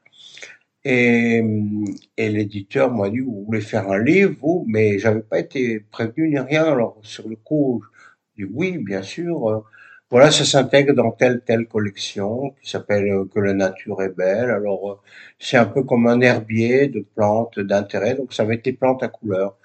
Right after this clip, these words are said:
Je dis, « Mais attention, hein, pas de recettes et tout ça. Euh, on n'est pas chez les babacools. C'est l'herbier découverte. » Voilà. Donc, on peut dire, c'est une commande, en fait, euh, d'éditeur avec tant de caractères par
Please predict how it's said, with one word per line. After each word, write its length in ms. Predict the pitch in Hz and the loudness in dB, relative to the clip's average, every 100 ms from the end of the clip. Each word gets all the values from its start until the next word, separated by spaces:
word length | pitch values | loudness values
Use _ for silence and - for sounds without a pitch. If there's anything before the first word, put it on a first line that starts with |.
| _ _ | _ _
Je 80 | - | -8
dis, « 100 | 110 110 | -2 2
Mais 60 | |
attention, 520 | 107 107 131 - 120 104 | 2 2 -2 -2 -2 -2
hein, 80 | 98 | 0
pas 120 | 101 | 0
de 80 | 98 | 0
recettes 720 | 95 101 - - 104 107 107 | -2 -2 -4 0 2 2 -2
et 80 | 92 | -10
tout 220 | - 95 | -14 _
ça. 200 | - - | -10 -6
Euh, 560 | 101 110 101 92 85 85 | -4 -2 -2 -2 -4 -8
on 40 | 95 | -12
n'est 80 | 92 | -14
pas 200 | - 95 | -10 -10
chez 180 | - | -8
les 100 | 98 | -6
babacools. 720 | 95 95 92 90 - 110 127 | -4 -2 -2 -4 -8 -8 -6
C'est 320 | 123 110 110 113 - - | -6 -6 -6 -6 -16 -8
l'herbier 460 | 131 135 110 113 135 | 4 4 4 0 0
découverte. » 640 | 127 123 123 98 87 - _ _ _ _ _ - | 0 0 -2 -2 -4 -4 _ _ _ _ _ -4
Voilà. 360 | 123 110 104 - - - | 2 2 2 -4 -12 0
Donc, 180 | 156 | 2
on 60 | 151 | 2
peut 160 | 147 160 | 0 2
dire, 180 | 214 | 4
c'est 240 | 196 160 - | 4 0 -4
une 160 | 147 | -4
commande, 600 | 143 165 175 208 208 165 | 4 4 6 6 6 6
en 100 | 131 | 2
fait, 240 | 127 170 156 | 2 2 4
euh, 220 | 139 127 - _ _ _ 113 | 4 4 0 _ _ _ 2
d'éditeur 680 | 131 117 - - 196 202 | 2 2 -4 6 8 8
avec 300 | 143 131 135 | 8 6 4
tant 160 | - 151 | 4 4
de 80 | 147 | 6
caractères 520 | 135 110 127 131 110 | 4 2 0 -4 -6
par 220 | - 101 | -8 -12